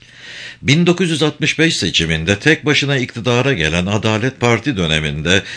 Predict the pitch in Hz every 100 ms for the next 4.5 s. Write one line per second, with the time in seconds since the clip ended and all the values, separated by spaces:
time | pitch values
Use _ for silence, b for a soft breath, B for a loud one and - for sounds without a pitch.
0 | B - 143 175 165 147 151 143 147 139
1 | 127 135 135 123 135 135 123 117 117 -
2 | 113 98 113 95 92 87 87 92 - 101
3 | 87 101 90 87 90 143 - 101 82 87
4 | 76 78 71 73 73